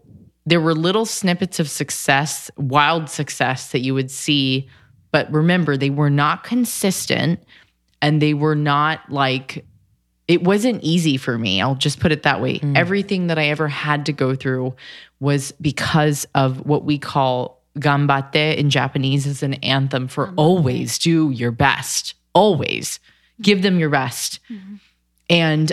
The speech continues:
Speaker 1: I just remembered never, ever giving somebody a half-assed job on anything.
Speaker 2: Mm.
Speaker 1: My first book agent told me, "You won't get an, a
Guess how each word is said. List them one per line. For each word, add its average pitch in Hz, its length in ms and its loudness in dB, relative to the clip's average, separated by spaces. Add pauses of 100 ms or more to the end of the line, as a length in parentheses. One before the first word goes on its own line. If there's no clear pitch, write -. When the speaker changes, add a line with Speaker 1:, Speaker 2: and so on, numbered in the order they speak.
(120)
Speaker 1:
I 165 140 2
just 196 280 0
remembered 165 680 2 (580)
never, 185 680 2 (140)
ever 143 640 2
giving 170 360 4
somebody 147 760 0 (380)
a 151 40 2
half-assed 147 680 0
job 135 320 2
on 131 240 0
anything. 135 560 0 (260)
Speaker 2:
Mm. 156 180 -6
Speaker 1:
My 165 120 4
first 202 340 -4
book 160 180 -2
agent 135 380 -2
told 151 260 0
me, 127 320 0 (340)
"You 165 280 2
won't 208 220 2
get 156 120 2
an, 131 240 0 (200)
a 131 120 2